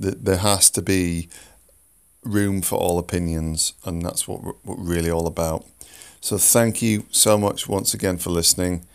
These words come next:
and I look forward to, um, talking to you again in another podcast or video, videocast or both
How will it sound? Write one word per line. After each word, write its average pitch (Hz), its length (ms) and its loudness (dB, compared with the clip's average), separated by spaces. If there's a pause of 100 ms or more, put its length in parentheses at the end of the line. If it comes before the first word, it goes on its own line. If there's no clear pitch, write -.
(300)
and 82 500 0
I - 80 -4
look 87 300 -4
forward 87 440 -2
to, 87 420 0
um, 82 640 -2 (320)
talking - 380 -4
to 90 140 -2
you 90 60 -2
again 87 400 -2
in 90 140 -4
another 87 320 0
podcast - 560 -4
or 90 40 -2
video, 85 280 -6 (200)
videocast 82 680 -4 (300)
or 85 140 -2
both 82 420 -2